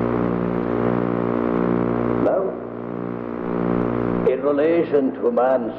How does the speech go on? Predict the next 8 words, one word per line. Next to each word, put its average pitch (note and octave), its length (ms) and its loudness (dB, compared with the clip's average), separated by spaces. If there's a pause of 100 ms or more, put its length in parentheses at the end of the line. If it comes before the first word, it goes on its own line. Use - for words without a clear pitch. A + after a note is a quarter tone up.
(100)
soul, A#2 460 4 (1900)
we A#2 80 4 (120)
try C3 260 4
to B2+ 160 0
point B2 500 4
out B2 360 6
that C3 240 4 (1500)
as - 60 0